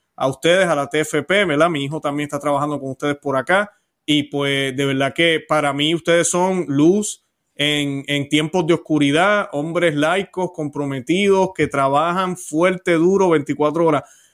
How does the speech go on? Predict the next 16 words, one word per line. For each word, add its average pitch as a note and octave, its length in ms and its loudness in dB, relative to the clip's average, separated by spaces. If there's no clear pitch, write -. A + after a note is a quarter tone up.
contrarrevolucionarios, D#3+ 1300 0
que F#3+ 100 -2
eso E3 120 -2
es E3 40 2
lo E3 80 2
más E3 120 0
que E3 120 -4
necesitamos D3 560 -4
ahora, F#3+ 560 2
dispuestos D3+ 640 0
a E3 60 6
dar D#3+ 120 4
la D#3 100 2
vida D#3 220 0
por D3+ 160 -6
Cristo. - 420 -20